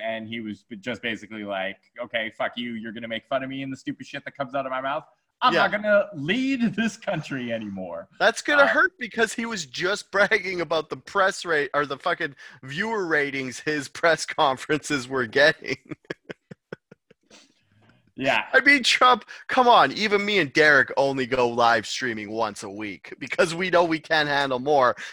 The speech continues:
Speaker 2: because we don't have enough to fill an hour more than once a week.
Speaker 1: No, we're gonna be struggling for this. And also, we have a much, <laughs> much smaller audience.
Speaker 2: <laughs>
Speaker 1: Uh,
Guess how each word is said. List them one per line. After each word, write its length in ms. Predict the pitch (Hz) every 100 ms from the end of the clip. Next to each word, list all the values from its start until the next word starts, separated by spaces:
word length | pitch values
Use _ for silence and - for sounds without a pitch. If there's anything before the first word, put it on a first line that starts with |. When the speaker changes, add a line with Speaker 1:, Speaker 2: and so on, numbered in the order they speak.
| -
Speaker 2:
because 260 | 139 151
we 100 | 139 135
don't 160 | 139
have 160 | 120 113
enough 280 | 120 120 -
to 120 | 120
fill 520 | - 143 113 101 92
an 100 | 110
hour 540 | 110 107 98 82 82 _ 110
more 220 | 113 104
than 140 | 98
once 240 | 92 90 95
a 40 |
week. 280 | 90 87 _ _ -
Speaker 1:
No, 440 | 151 139 104 87 104
we're 120 | 147
gonna 140 | 151
be 100 | 139
struggling 540 | 127 - 151 127 135 113
for 140 | 107
this. 500 | 113 131 90 - - 120
And 140 | 117
also, 280 | 117 113 120
we 160 | 123
have 180 | 120 113
a 60 | 107
much, 500 | 113 123 - - -
<laughs> 60 | -
much 300 | 139 147 -
smaller 720 | - 143 131 143 131 110 101
audience. 500 | 120 113 98 92 92 147
Speaker 2:
<laughs> 40 | - - - -
Speaker 1:
Uh, 520 | 127 117 110 104 104